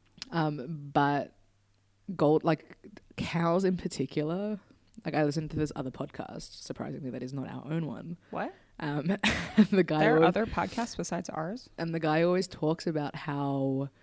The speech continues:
Speaker 1: um, like, like, cows and, like, golden calves are, like, such a Jewish form of <laughs> idolatry, 'cause it, like, it appears more times throughout, na-, like,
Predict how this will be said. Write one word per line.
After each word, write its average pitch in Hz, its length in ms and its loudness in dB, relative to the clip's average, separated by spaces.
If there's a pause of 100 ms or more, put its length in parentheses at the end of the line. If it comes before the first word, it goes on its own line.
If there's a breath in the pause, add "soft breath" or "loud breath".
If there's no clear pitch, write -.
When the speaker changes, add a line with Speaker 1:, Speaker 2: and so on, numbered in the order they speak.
(400 soft breath)
Speaker 1:
um, 135 680 -4 (280)
like, 139 340 -4 (840)
like, 151 300 -2 (180)
cows 143 420 2
and, 160 100 0
like, 147 160 -4
golden 139 340 0
calves 151 520 -4
are, - 40 -6
like, 143 160 0
such - 280 -4
a 151 60 4
Jewish 135 400 0
form 143 360 -2
of 151 120 2
<laughs> 135 80 0
idolatry, 165 640 0
'cause 180 180 2
it, 131 40 0
like, 151 140 -2
it 139 120 -2
appears 170 520 2
more 147 200 -2
times 143 680 -4 (640 loud breath)
throughout, 143 360 6
na-, 143 300 -4
like, 143 280 -2